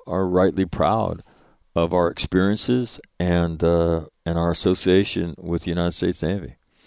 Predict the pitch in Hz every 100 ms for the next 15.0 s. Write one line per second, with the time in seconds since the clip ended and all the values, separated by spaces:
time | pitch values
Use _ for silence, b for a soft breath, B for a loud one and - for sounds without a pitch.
0 | b b b b _ _ 87 90 90 87
1 | 98 92 104 80 80 _ - 104 98 104
2 | 87 92 92 - 92 92 90 90 87 95
3 | - 98 85 - - 92 90 85 85 85
4 | 107 135 - b b b b _ 76 80
5 | 82 85 92 90 92 90 - 95 92 85
6 | - 92 95 85 98 92 90 98 - 92
7 | 92 - 98 98 - 101 117 107 73 -
8 | b b b b b b 87 85 101 101
9 | - 101 113 82 85 _ _ _ _ -
10 | - _ 90 92 - 95 92 92 - 92
11 | 90 87 82 87 92 90 - 95 95 82
12 | 87 78 - _ _ _ _ _ _ _
13 | _ 85 82 82 78 82 82 82 78 87
14 | _ - 85 85 - 101 104 101 95